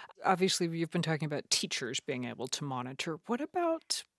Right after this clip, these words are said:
law enforcement? Do police have the ability to access this?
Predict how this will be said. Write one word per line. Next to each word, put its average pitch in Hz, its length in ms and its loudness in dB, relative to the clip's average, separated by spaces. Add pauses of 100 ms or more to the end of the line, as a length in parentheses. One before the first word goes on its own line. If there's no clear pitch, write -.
law 185 240 4
enforcement? - 580 -6 (200)
Do 170 80 4
police 151 340 -2
have 339 140 2
the 311 80 2
ability 339 360 2
to 339 120 0
access 339 400 -2
this? - 240 -6